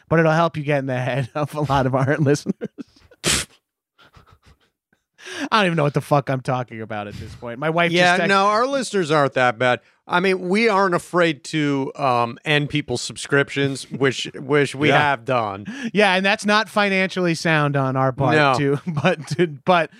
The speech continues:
Speaker 1: rather than have people like that sticking around,
Speaker 2: Uh,
Speaker 1: it's just
Speaker 2: and I
Speaker 3: Occasionally,
Speaker 2: have,
Speaker 3: but
Speaker 2: I do have somewhat of a temper, and
Speaker 3: Yeah.
Speaker 2: <laughs> yeah, I, I w-, I'm, am willing to fucking <laughs> bite the hand that feeds me and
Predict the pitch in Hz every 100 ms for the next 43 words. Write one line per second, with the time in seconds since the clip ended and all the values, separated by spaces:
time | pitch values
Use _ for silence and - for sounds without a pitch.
0 | 185 160 127 180 185 185 170 160 160 160
1 | 151 175 151 151 143 139 143 135 - 151
2 | 139 135 131 127 139 143 135 123 135 131
3 | 196 180 - 190 175 170 208 208 - -
4 | - 165 147 165 170 160 - 160 143 139
5 | 123 123 135 127 131 127 120 _ _ -
6 | 359 156 143 139 131 131 107 - 233 294
7 | - - - 403 - - - - - -
8 | - - - - - _ _ _ _ -
9 | 165 165 170 160 160 165 160 170 170 170
10 | 170 175 185 170 165 160 160 147 127 110
11 | - - - 180 214 - 226 208 214 180
12 | 202 151 170 190 - 147 175 156 147 -